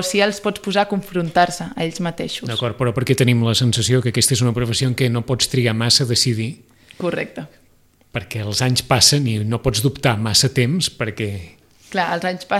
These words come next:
Speaker 2: el
Speaker 1: passen.
Speaker 2: rellotge de la vida marca,
Speaker 1: Sí.
Speaker 2: marca la vostra professió d'una manera també
Speaker 1: Sí.
Speaker 2: evidentíssima, no?
Speaker 1: El que passa és que, com hem dit, hem dit abans, la gent que ballarà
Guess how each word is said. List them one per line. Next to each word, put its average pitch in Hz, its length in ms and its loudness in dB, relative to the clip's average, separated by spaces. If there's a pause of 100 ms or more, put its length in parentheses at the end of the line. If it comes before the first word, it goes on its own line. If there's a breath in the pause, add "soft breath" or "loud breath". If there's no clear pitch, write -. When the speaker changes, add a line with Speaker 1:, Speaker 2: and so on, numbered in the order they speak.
Speaker 2:
el 117 60 4
Speaker 1:
passen. 110 100 0
Speaker 2:
rellotge 123 380 2
de 127 80 0
la 120 100 2
vida 131 160 2
marca, 117 500 2
Speaker 1:
Sí. 95 60 -4
Speaker 2:
marca 120 320 0
la 107 80 -2
vostra 110 280 -4
professió 117 400 -2
d'una 135 180 2 (100)
manera 110 420 -2
també 120 440 -2 (260 loud breath)
Speaker 1:
Sí. 160 340 -10 (300)
Speaker 2:
evidentíssima, 101 640 -2
no? 143 120 -10 (640 soft breath)
Speaker 1:
El 190 180 0
que 190 40 -6
passa 214 160 -4
és - 80 -12
que, - 60 -18
com 208 180 -2
hem 214 100 0
dit, 214 300 0
hem 202 140 2
dit 208 160 0
abans, 214 580 2 (480)
la 170 220 0
gent 185 320 -2
que 220 100 -2 (320)
ballarà 170 460 -2